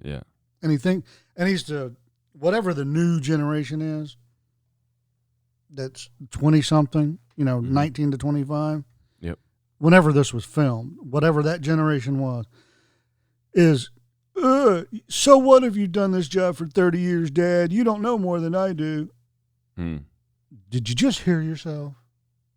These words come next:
Speaker 1: Mm-hmm.
Speaker 2: Did you?
Speaker 1: Yeah.
Speaker 2: Ugh.
Speaker 1: Huh. Cool.
Speaker 2: But then
Speaker 1: Maybe I'll have to
Speaker 2: Grandpa
Speaker 1: check that out.
Speaker 2: shows up, and everybody believes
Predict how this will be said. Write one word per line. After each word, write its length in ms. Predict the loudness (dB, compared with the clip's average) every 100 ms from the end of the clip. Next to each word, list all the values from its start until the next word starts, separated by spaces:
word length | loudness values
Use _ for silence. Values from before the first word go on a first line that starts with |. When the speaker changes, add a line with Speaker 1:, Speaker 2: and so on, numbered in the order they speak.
| _ -12
Speaker 1:
Mm-hmm. 260 | -10 -10 -12 -18 _
Speaker 2:
Did 240 | -10 -10 -8
you? 220 | -12 -12 _ _ _ _ _ _
Speaker 1:
Yeah. 280 | -10 -8 -10 -14 _ _ _ _ _ _ _ _ _ _ _ _ _ _ -10
Speaker 2:
Ugh. 420 | -10 -10 -18 -20 _ _ _ _ _ _ _ -10
Speaker 1:
Huh. 200 | -8 -8 _ _ _ _ _ _ _ _ _ _ _ _ _ _ -4
Cool. 140 | 2
Speaker 2:
But 60 | 4
then 80 | 4
Speaker 1:
Maybe 40 | 4
I'll 80 |
have 180 | 4 4
to 20 | 2
Speaker 2:
Grandpa 160 | -2
Speaker 1:
check 80 | 0
that 60 | 0
out. 40 |
Speaker 2:
shows 180 | 0 0
up, 260 | -2 -2 -8 _ _ _
and 160 | -2 0
everybody 500 | 2 2 2 0 -2 -8 _ _ _ -12
believes 460 | -2 2 2 2